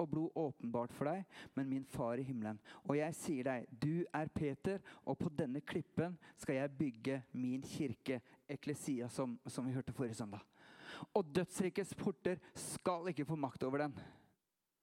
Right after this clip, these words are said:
Jeg vil gi deg himmelrikets nøkler. Det du binder på jorden skal være bundet i himmelen,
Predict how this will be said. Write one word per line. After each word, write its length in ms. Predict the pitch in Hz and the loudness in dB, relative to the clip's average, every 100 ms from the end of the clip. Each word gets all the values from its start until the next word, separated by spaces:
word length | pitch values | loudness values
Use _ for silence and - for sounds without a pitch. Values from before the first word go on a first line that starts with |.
| _ - - - 139 | _ -20 -20 -12 0
Jeg 240 | 170 180 | 2 4
vil 140 | 185 | 4
gi 60 | 175 | 4
deg 240 | 175 180 147 - - | 4 2 -2 -4 0
himmelrikets 640 | 233 190 151 156 160 185 - | 2 2 2 2 2 -2 0
nøkler. 400 | 156 - 185 196 147 - - - | -2 2 2 0 -6 -14 -16 -12
Det 160 | - 147 | 2 4
du 60 | 160 - | 4 2
binder 560 | 151 127 117 190 208 208 | -6 -2 4 4 4 2
på 140 | 214 190 | 4 6
jorden 300 | 190 202 190 | 6 2 2
skal 140 | 190 | 4
være 180 | 175 175 | 4 4
bundet 280 | 180 165 160 | 2 2 2
i 60 | 180 | 2
himmelen, 260 | 160 175 | 4 0